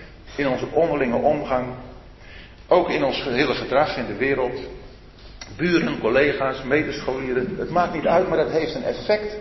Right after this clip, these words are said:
in alle contacten die we hebben.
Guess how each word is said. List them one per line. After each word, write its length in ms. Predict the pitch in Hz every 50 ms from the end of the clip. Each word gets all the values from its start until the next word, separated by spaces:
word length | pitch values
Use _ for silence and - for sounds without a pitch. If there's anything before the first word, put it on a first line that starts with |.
| - - - - - - - - - - - - - - - - - - - - - - - - - - - - - - - - -
in 380 | 131 123 120 - - - - - -
alle 280 | 190 214 214 208 202
contacten 480 | - 180 180 - - 180 165 - - 147
die 100 | 147 135
we 60 | 139
hebben. 260 | 139 151 123 - -